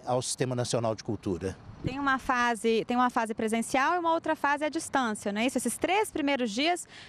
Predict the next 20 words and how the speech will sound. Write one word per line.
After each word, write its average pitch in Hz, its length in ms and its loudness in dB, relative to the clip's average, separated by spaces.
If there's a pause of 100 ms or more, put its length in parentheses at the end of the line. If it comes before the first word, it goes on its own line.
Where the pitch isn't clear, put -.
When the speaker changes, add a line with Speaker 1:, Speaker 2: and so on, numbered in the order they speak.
Speaker 2:
são 254 200 2
aulas 294 220 4
presenciais, 269 680 0
presenciais 262 540 0
aqui 240 200 -4
em 349 40 0
Brasília, 233 460 0
é 226 40 -16
isso? - 100 -4
Speaker 1:
Sim, 135 120 2
nesse 139 300 2
momento 147 480 2
eles 147 220 0
estão 120 340 0
em, 107 140 0
num 104 240 -4
processo 101 560 0
de 98 80 -2
aula 98 200 2
presencial, 117 840 0